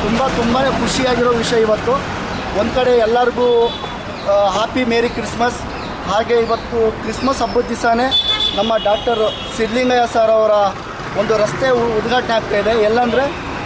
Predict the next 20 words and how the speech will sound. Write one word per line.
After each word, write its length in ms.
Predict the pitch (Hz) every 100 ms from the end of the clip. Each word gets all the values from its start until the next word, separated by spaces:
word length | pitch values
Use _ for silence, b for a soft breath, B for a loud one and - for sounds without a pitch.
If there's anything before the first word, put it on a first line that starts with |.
| -
ಭಾಷಿಮ್ 320 | 185 240 262
ಸರ್ಕಲ್ 340 | 247 240 247 220
ಡೌನ್ 220 | 220 240
ರಾಜನಗರ 540 | 208 214 240 233 226
ಸಿಕ್ಸ್ 260 | 233 226 -
ಬ್ಲಾಕಲ್ಲಿ. 560 | 240 226 214 - 214 247 - - - -
ಇವ್ರು 140 | 208 233
ಬೇರೆ 320 | 196 240 262
ಯಾರೂ 320 | 214 214 247
ಅಲ್ಲ, 220 | 233 214 208 240 247 - - - - 156
ಎರಡು 200 | 196 233
ವರ್ಷ 160 | 247 190
ಕಾಲ 340 | 190 240 240 233 175 - - - - - -
ಸ್ಟೇಟ್ 480 | - - 262 - -
ಚಿತ್ರಮಂದಿರದಲ್ಲಿ 840 | - 254 254 233 233 233 226 240 196
ಬಂಗಾರದ 380 | 208 254 262
ಮನುಷ್ಯ 260 | 240 240 247
ಅಂತ 120 | 233
ಒಂದು 200 | 233 226
ಚಿತ್ರದ 600 | 214 226 240 254 254 254